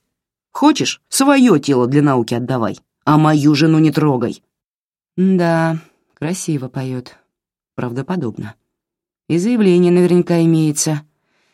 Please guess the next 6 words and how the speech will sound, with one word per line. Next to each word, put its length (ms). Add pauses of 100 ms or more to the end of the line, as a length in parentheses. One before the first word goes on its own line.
(280)
хотя 300
доктор 460
его 260
почему-то 560
не 120
показал. 640